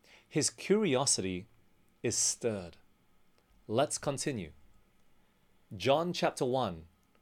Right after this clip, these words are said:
and verse forty-seven. Jesus saw Nathanael coming to him,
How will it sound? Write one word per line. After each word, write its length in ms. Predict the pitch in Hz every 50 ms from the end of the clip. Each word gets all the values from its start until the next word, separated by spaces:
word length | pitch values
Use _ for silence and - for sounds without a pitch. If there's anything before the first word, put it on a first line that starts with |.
| _ _ _ _ _ _ _
and 200 | - 120 113 107
verse 420 | 90 104 123 139 139 - - - - _
forty-seven. 840 | - - - - 139 120 117 117 110 107 - - - 107 90 90 80 - - _ _ _ _ _ _ _ _ _ _ _ _ _ _ _ _ - -
Jesus 520 | - - 139 165 185 190 175 190 190 180
saw 360 | - - - - 165 147 139
Nathanael 580 | 127 117 113 - - 147 139 147 143 120 101 95
coming 340 | - - - 165 160 165 139
to 120 | - -
him, 200 | 87 - 87 78